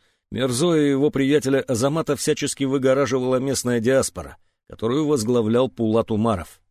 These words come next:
Вместо того, чтобы помогать соотечественникам интегрироваться в наше общество, все функции этого человека сводились к тому,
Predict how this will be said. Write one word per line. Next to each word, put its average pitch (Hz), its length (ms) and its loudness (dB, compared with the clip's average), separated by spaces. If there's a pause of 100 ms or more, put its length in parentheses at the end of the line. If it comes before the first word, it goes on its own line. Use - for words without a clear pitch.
(540)
Вместо 147 420 0
того, 175 260 2
чтобы 151 300 0
помогать 151 480 2
соотечественникам 123 1000 0
интегрироваться 127 880 0
в 90 40 -4
наше 107 260 -2
общество, - 580 -8 (360)
все 151 160 -2
функции 170 380 0
этого 156 280 2
человека 147 480 0
сводились 143 460 0
к - 60 -18
тому, 147 340 2